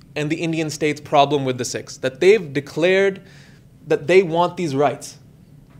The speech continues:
And some of them said, "This is a declaration of independence from India."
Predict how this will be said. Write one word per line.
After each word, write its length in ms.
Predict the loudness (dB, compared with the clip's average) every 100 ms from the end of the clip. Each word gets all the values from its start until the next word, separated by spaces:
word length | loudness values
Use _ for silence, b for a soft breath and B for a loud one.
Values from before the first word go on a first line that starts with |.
| -16 -10
And 200 | -10 -10
some 300 | -6 -2 0
of 120 | -2 -2
them 140 | -2
said, 220 | -2 0
"This 160 | 0 0
is 80 | -2
a 60 |
declaration 720 | 0 0 2 2 2 2 -2
of 100 | -4
independence 480 | -4 -4 -6 -6 -6
from 140 | -6 -8
India." 360 | -8 -10 -16